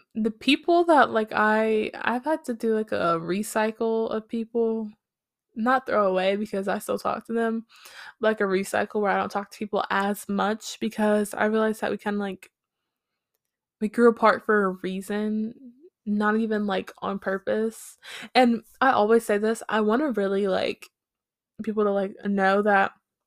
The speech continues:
when I say grow out of,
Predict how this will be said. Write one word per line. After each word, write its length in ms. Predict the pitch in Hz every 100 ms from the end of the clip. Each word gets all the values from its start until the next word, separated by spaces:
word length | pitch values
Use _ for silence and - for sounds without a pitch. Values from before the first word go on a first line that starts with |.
| _ _ _ _ _ - -
when 200 | 233 269
I 120 | 302
say 640 | - 208 202 208 220 220 _ - - _ _ _ _ _ _ _ _ 226
grow 300 | 220 226 220
out 260 | 208 196 196
of, 380 | 220 233 240